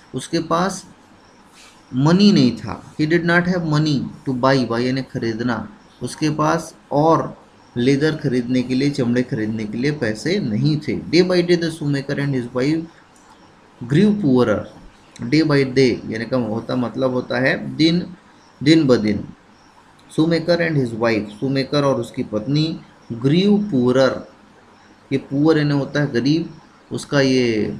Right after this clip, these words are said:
कंपैरेटिव डिग्री है, पुअरर यानी और गरीब होते जा रहे थे। At last there was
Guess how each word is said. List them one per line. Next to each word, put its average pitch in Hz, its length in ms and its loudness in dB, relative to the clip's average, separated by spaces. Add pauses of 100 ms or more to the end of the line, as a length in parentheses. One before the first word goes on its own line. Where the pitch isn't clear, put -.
(100)
कंपैरेटिव 143 520 2
डिग्री 123 360 2
है, 131 80 2
पुअरर 123 640 2
यानी 117 200 -4 (160)
और 147 280 0
गरीब 113 460 0 (580)
होते 131 260 0
जा 127 200 2
रहे 135 240 4
थे। 156 280 -2 (720)
At 143 240 2
last 180 280 2
there 147 440 2
was 147 240 2